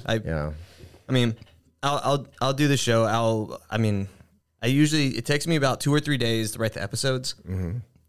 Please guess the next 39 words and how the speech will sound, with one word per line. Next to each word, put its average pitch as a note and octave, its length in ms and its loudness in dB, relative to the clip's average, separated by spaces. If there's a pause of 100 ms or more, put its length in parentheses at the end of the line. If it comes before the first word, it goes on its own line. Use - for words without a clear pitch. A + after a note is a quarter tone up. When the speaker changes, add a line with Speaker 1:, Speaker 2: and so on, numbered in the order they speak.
(140)
Speaker 1:
Generally, C3+ 600 2 (760)
yesterday A#2 560 2
was, G#2 240 -6
like, F2+ 360 -8
all, G2+ 440 0
like, D#2 220 -12 (520)
I C3 120 2
put A2+ 140 2
it G#2 180 -2
all, A2 340 0
like, A#2+ 160 0
I C#3+ 80 2
started C#3+ 280 2
around, A#2 240 2
like, G2+ 120 -2
nine, G#2+ 580 -2 (120)
ended A2 200 0
up - 120 -4
finishing G#2+ 460 -2
it G2 140 0
up G2 240 -4 (120)
around, F2 640 -8 (600)
I - 60 -20
think, A#2 220 -8
one A#2 240 2
thirty. A2+ 460 -2 (500)
Got B2 160 0
it A#2+ 40 -2
before A#2 300 -2
three, F#2+ 320 -8
so - 220 -6
that B2 100 2
was A2+ 140 0
a, - 100 -4
that A#2+ 100 0
was A#2 120 0
a A#2 40 -4
good A#2 200 2
one. F#2 260 -6